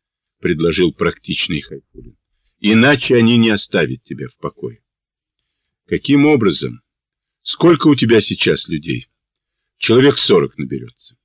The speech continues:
Вполне достаточно. Отправь всех на дачу и назначь там встречу. А когда они приедут, всех уничтожь, всех до единого. Только в таком случае они начнут тебя уважать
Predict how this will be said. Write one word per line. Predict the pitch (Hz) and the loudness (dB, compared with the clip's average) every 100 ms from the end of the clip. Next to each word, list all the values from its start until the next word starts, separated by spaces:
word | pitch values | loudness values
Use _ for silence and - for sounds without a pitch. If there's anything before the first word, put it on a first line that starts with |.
| _ | _
Вполне | 82 80 92 | -6 -2 0
достаточно. | 92 92 - 85 - - - _ _ _ _ _ _ _ | 0 -2 -2 -6 -6 -12 -12 _ _ _ _ _ _ _
Отправь | - 107 - 123 139 113 | -2 -2 0 2 2 2
всех | - - 110 - | -2 2 2 2
на | 92 73 | -2 0
дачу | 82 80 - 156 - _ _ _ _ | -2 -4 -2 -4 -4 _ _ _ _
и | - 117 | 0 2
назначь | 123 92 120 185 - | 2 2 0 0 -2
там | 110 127 | -2 -2
встречу. | - - 71 64 - _ _ _ _ _ _ | -4 -8 -8 -8 -14 _ _ _ _ _ _
А | 110 | -4
когда | 104 123 104 127 | 0 2 4 4
они | 120 120 | 4 2
приедут, | - 107 143 196 95 - - - | 2 0 2 2 2 -4 -16 -12
всех | - - 120 160 - - | -10 -2 2 2 0 -2
уничтожь, | 113 135 131 - - 80 - - | 2 4 2 -2 -2 -2 -4 -12
всех | - - 139 123 - | -10 0 0 0 -2
до | 95 | 0
единого. | 101 92 71 62 62 _ _ _ _ _ - | 0 0 -2 -6 -14 _ _ _ _ _ -8
Только | - - | -8 -6
в | |
таком | - - 127 104 | -4 0 2 2
случае | - 120 - 80 78 | 0 -2 0 -2 0
они | 90 | 0
начнут | 87 82 - 87 - | 0 -2 -2 -4 -4
тебя | 80 82 | -2 0
уважать | 76 73 76 143 135 | 0 -2 0 0 0